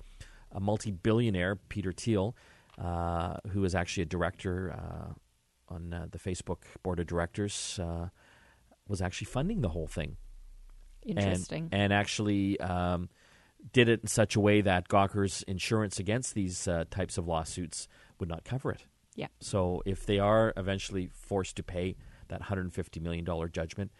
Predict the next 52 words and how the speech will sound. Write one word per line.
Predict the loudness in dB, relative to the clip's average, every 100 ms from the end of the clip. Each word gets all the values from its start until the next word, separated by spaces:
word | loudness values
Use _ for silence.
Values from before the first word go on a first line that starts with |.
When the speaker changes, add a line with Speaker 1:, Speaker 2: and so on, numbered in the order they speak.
| -20 -20 _
Speaker 1:
they | -4 -4
could | -2 -4 -4
essentially | -4 -8 -8 -8
go | -6
out | -4
of |
business. | -6 -6 -10 -12 -20 _ _ _ _ _ -6
Speaker 2:
You're | -2
really | 0 2
inflating | 0 0 -2 0 0
this | -2 -2
number | -4 -2 -4
here, | -4
Mike. | -6 -8 -10
It's | -16
hundred | -6 -4 -2 -2
and | -4
forty. | -4 -4 -4 -6 -10 -6
Speaker 1:
Hundred | 0 0 0
forty. | -2 0 0
Sorry, | -2 -2 -2
I | -2
got | -4
it | -4
wrong. | -4 -6 -10 -12 -10 -8
It's | -4 6
still, | 8
that's | 10 12
a | 12
lot. | 12 8
That's | 10
Speaker 2:
What's | 12 12
Speaker 1:
a |
lot. | 10
Speaker 2:
ten | 8 6
million | 8 8 6 4
between | 2 2 2
friends, | 4 4 6 6
right? | 8 10 10 10 6
<laughs> | 12
Speaker 1:
That's | 12 12
a, | 10 10
that's | 8 8
a | 8
lot | 6 8 8
of | 6
money. | 4 2 0 -4 -14 0
Uh, | 8 12 12
but | 12 10 8 _ 0
interesting, | 2 4 6 6 6 4
uh, | 6 8 8 6
Gawker | 8 8 8 6 6